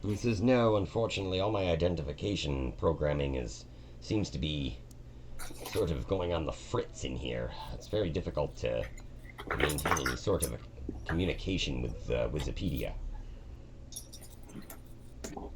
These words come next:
It's a bit primitive these days, as it is, in this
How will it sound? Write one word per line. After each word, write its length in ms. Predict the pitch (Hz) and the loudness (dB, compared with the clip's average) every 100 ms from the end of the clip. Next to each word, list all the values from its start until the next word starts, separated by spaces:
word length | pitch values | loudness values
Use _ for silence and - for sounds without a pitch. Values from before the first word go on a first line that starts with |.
| - | -8
It's 100 | 76 | -2
a 20 | |
bit 200 | 76 76 | -2 -2
primitive 520 | - - 98 65 55 | -8 -2 0 0 -2
these 200 | 60 58 | -6 -6
days, 380 | - 58 55 55 | -4 -4 -4 -6
as 140 | 57 | -8
it 80 | 58 | -2
is, 340 | 73 60 52 | -2 -2 -4
in 100 | - | -6
this 160 | 50 - | -8 -8